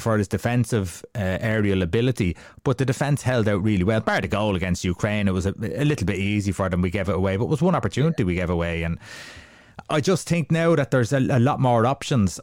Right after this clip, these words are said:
I, I, I still think Stephen Kenny is the person to do the job. I've always thought that, so I'm not really, uh, nothing really changed my mind. I never thought, uh, otherwise. I, s-, I still think that the, the team are behind him. I think everyone's behind him. I think that they, uh,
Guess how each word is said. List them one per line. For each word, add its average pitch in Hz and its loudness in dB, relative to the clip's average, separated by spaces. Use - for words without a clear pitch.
I, 110 0
I, 117 0
I 117 2
still 147 0
think 123 0
Stephen 117 0
Kenny 110 2
is 101 0
the - -6
person 98 0
to 92 -2
do 92 2
the 87 -2
job. 98 0
I've 120 2
always 87 0
thought 92 -2
that, 123 -2
so 98 0
I'm 95 2
not 123 0
really, 90 0
uh, 95 -2
nothing 110 0
really 92 0
changed 87 -2
my 85 0
mind. 110 2
I 95 0
never 98 0
thought, 92 -2
uh, - -6
otherwise. 104 2
I, 120 0
s-, - -8
I 120 0
still 123 0
think 110 0
that 104 -2
the, 90 -6
the 92 0
team 107 0
are 95 0
behind 135 0
him. 135 2
I 87 -2
think 104 -2
everyone's 127 2
behind 98 2
him. 101 2
I 98 -2
think 101 -2
that 92 -4
they, 95 0
uh, 85 -6